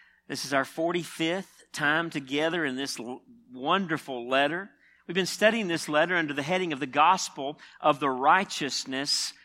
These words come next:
of God. And, and just in brief, what we've said this letter's about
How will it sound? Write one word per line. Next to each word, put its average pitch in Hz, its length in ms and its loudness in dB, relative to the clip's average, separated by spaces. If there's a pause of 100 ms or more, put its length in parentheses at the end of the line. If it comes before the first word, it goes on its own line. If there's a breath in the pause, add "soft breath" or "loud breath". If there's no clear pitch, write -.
(360 soft breath)
of 120 180 -2
God. 127 320 8
And, 127 220 -6
and 131 180 -4
just 147 280 -4
in 147 320 -6
brief, 160 320 -2
what 156 140 -2
we've 139 140 -6
said 165 380 -2
this 143 240 -6
letter's 156 380 2
about 107 420 0